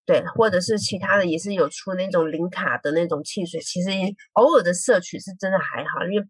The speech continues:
并不是平常就会去喝它就没有关系了。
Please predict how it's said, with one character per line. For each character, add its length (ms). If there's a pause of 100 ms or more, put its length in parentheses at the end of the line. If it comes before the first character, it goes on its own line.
并 160
不 80
是 160
平 220
常 160
就 140
会 80
去 260
喝 240
它 200
就 140
没 120
有 120 (120)
关 180
系 320
了。 240